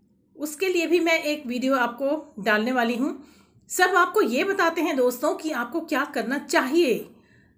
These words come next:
मैं आपको ये बताऊँगी कि आपको क्या नहीं करना चाहिए, आपको ऐसा क्या नहीं करना चाहिए जिससे कि आपको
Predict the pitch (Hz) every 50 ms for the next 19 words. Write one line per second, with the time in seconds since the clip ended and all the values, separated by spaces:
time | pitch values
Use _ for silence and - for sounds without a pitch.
0 | _ _ _ - 202 233 302 392 403 392 403 - 359 311 254 294 403 - 349 -
1 | 294 262 262 302 349 339 - 359 320 320 320 370 - - 370 370 381 302 240 240
2 | 254 226 233 359 427 427 403 359 311 330 311 294 294 339 208 220 233 220 208 170
3 | 175 - - - - - _ _ _ _ _ _ _ - 247 285 277 - 349 302
4 | 277 285 277 349 359 359 381 381 370 339 277 277 254 392 415 415 392 320 294 269
5 | 269 269 - 240 214 220 226 285 330 233 233 233 226 - 349 339 330 - 269 294
6 | 359 392 - - - - _ _ _ _ - 220 240 277 - - - - - 330
7 | 339 370